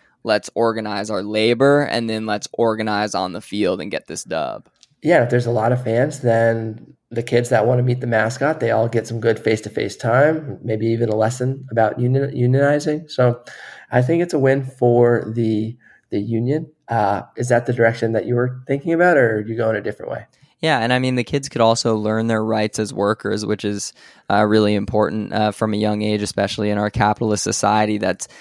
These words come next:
Speaker 1: that tells you, like, you know, if you're not making money and, you know, if you're,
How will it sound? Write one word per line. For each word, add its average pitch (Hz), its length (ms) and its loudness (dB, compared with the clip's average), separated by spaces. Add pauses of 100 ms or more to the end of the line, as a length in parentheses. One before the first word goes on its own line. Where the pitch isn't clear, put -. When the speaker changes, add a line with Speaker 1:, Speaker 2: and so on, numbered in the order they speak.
(120)
Speaker 1:
that 131 140 2
tells 147 300 4
you, 143 160 2
like, 123 260 2
you 131 60 -4
know, 120 220 2
if 120 160 0
you're 123 120 2
not 135 180 4
making 120 340 -2
money 117 480 0 (280)
and, 110 320 -2
you 113 80 0
know, 104 200 2
if 107 160 0
you're, 110 480 0